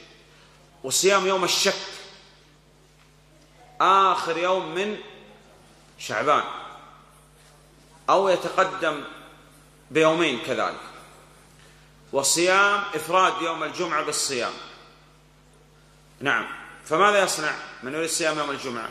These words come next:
يصوم الخميس أو يصوم السبت، وصيام يوم السبت على قول، وعلى قول أنه مكروه، مفهوم؟ وغيره، صيام الدهر، وصيام رجب. ها؟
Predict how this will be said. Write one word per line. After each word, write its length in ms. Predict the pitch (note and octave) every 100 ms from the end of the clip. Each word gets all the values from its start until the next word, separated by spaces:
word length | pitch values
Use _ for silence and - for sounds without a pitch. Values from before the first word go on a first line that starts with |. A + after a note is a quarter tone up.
| - - - - - - -
يصوم 420 | D3 D3 G3+ G3 F3+
الخميس 520 | D#3 D#3 D3+ G3 G#3
أو 180 | G3 F3
يصوم 500 | D#3 D3+ D#3+ D3 - - - -
السبت، 540 | - - F3+ F3+ - - - - - - - -
وصيام 480 | D3 D3 F3+ F#3+ F3+
يوم 180 | E3+ E3
السبت 460 | D#3 - F#3+ -
على 280 | C#3+ F#3+ F#3 E3
قول، 320 | F3 G3+ G#3+
وعلى 200 | F#3 D3+
قول 280 | E3+ F3+ F3+
أنه 260 | D#3+ D#3+ D#3
مكروه، 400 | C#3+ - G#2+ - - -
مفهوم؟ 640 | C3+ E3+ F3+ F3 - - - - - - - - - _ _ _ - - - - - -
وغيره، 440 | C3+ C#3 D3+ B2+ - -
صيام 320 | - D#3+ F3+ F3
الدهر، 340 | E3 D#3 - - - - - - _ _ _ _ _ _ -
وصيام 420 | A#2 - E3+ E3
رجب. 320 | D#3+ F#3 C3+ - - - - - - _ _ _ _ _ _ _ _ _ _ -
ها؟ 120 | E3